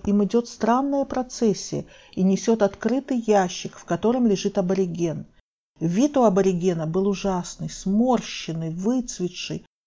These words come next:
словно он умер в точке возврата. Космонавты пристроились в хвост процессии и тихо обсуждали увиденное.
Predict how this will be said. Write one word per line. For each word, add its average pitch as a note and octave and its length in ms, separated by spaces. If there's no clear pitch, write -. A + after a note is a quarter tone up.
словно G#3 360
он C#4 360
умер A#3+ 320
в - 100
точке A3 400
возврата. F3 720
Космонавты A#3 640
пристроились A3 600
в - 120
хвост G#3 240
процессии E3+ 640
и B3+ 160
тихо - 380
обсуждали G3 680
увиденное. E3 760